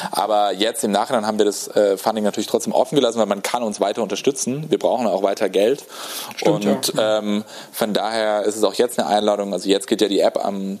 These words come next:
Speaker 1: Dienstag, äh, neunzehnten Mai an den Start. Und, ähm, das heißt, auch jetzt eine Einladung an alle, die sich die App mal anschauen möchten, gerne einfach jetzt das mal für einen Monat zu unterstützen oder ein Probeabo zu holen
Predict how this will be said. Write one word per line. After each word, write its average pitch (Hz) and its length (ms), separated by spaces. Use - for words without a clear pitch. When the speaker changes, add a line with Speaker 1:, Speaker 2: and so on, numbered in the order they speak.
Speaker 1:
Dienstag, 117 580
äh, 101 220
neunzehnten 101 520
Mai 104 180
an 101 80
den 98 120
Start. - 460
Und, 107 600
ähm, 101 640
das 98 80
heißt, 110 160
auch 104 100
jetzt 110 300
eine 95 80
Einladung 104 400
an 95 80
alle, 98 320
die 98 80
sich 95 180
die 92 120
App - 120
mal 85 120
anschauen 110 360
möchten, 107 480
gerne 104 360
einfach 101 260
jetzt - 400
das 98 140
mal 104 100
für - 120
einen 104 160
Monat 117 260
zu 117 80
unterstützen 107 500
oder 92 140
ein 92 80
Probeabo 107 400
zu 104 180
holen 104 240